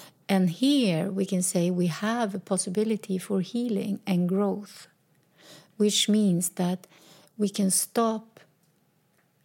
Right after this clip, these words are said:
the behavior that triggers that trauma, you know?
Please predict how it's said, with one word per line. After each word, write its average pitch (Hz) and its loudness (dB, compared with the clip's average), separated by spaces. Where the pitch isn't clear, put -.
the 190 2
behavior 190 0
that 180 -2
triggers - -4
that 180 -6
trauma, 180 -2
you 185 2
know? 190 -2